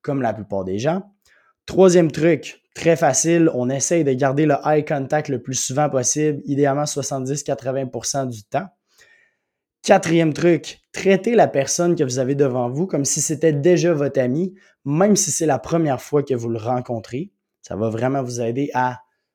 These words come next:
devenir comme un ami avec cette personne-là plus rapidement. Et le cinquième et dernier truc, super simple, prenez le temps d'écouter plus que vous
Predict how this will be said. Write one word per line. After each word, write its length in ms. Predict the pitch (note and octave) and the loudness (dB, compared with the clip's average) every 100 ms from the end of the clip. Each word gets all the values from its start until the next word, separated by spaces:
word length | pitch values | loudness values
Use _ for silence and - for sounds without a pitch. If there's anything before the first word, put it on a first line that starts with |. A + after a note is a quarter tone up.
| _ | _
devenir 540 | C#3 A3 F#3 G3+ G#3 - | 2 4 4 2 0 2
comme 200 | E3 D#3 | 2 2
un 120 | D3 | 0
ami 220 | C#3 D#3 | 0 0
avec 180 | B2+ A#2+ | -2 -4
cette 160 | C3 | -6
personne-là 460 | A2 A#2+ B2+ B2 B2 | -6 -8 -6 -6 -6
plus 240 | - C3 | -6 -6
rapidement. 440 | B2 A2 A2 G2+ F#3 _ _ _ - - _ _ - | -4 -4 -6 -8 -12 _ _ _ -20 -20 _ _ 4
Et 140 | F3+ | 6
le 160 | D3+ G#2+ | 6 4
cinquième 500 | - F#3 F3+ F#3+ D3 | 2 2 2 0 0
et 60 | |
dernier 420 | B2 E3+ E3+ C#3+ B2 | 0 0 0 -2 -4
truc, 500 | C#3+ E3 E3 - _ _ _ | -4 -4 -4 -16 _ _ _
super 540 | - - E3+ D#3+ C#3+ B2 | -10 -8 -2 2 2 2
simple, 540 | - D3 D#3+ D3+ - _ _ _ _ | -2 -2 -4 -6 -12 _ _ _ _
prenez 360 | C3+ D3+ D3 E3+ | -2 0 4 4
le 160 | D3+ B2+ | 4 2
temps 220 | D#3+ D#3 | 0 0
d'écouter 640 | C3 D#3 D#3 - E3 E3+ | 0 0 0 -4 0 0
plus 440 | E3+ D3 D3+ D3+ | 0 -2 -2 -2
que 120 | - A#2 | -4 -6
vous 420 | G#2 A#2+ C#3 | -4 -8 -10